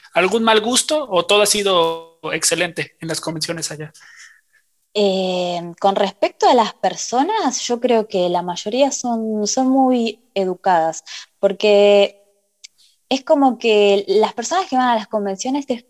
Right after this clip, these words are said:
Speaker 2: es como con miedo, admiración, es como, son muy educadas para mí. Gracias a Dios son como muy, sí, sí, tal cual, son educadas,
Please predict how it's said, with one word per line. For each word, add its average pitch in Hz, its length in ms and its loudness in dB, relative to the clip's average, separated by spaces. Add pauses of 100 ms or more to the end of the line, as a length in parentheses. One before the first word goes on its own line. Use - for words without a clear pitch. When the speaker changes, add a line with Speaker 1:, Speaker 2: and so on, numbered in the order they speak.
Speaker 2:
es - 260 -10 (180)
como 214 340 0 (300)
con 214 260 2
miedo, 262 300 4
admiración, 220 840 2
es 214 140 -4
como, 220 280 -4 (440)
son 285 320 0
muy 294 220 4
educadas 170 480 2
para 170 180 -2
mí. 165 240 -10
Gracias 339 340 -2
a 247 60 0
Dios 294 220 -2
son 349 180 -6
como 214 480 2
muy, 208 840 -2
sí, 466 100 -4 (400)
sí, 311 280 -10
tal 294 160 -4
cual, 277 200 -4
son 480 200 -10
educadas, 202 420 0